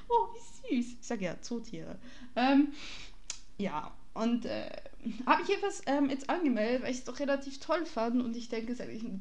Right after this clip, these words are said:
tolle Gelegenheit ist und, äh, ich freu mich jedenfalls drauf.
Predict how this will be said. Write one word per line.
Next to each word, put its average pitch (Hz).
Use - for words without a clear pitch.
tolle 247
Gelegenheit 214
ist -
und, 226
äh, 226
ich 254
freu 427
mich 247
jedenfalls 190
drauf. 196